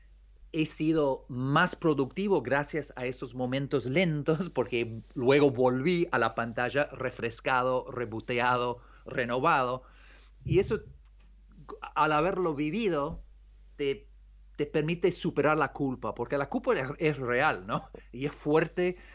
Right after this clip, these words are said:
Gracias al tabú tan arraigado en la sociedad contra la lentitud, sentimos muchísima,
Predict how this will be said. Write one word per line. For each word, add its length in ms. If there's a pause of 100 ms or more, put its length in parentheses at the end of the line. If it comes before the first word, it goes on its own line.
(140)
Gracias 460
al 160
tabú 640
tan 300
arraigado 720
en 80
la 80
sociedad 480
contra 400
la 120
lentitud, 580
sentimos 540
muchísima, 880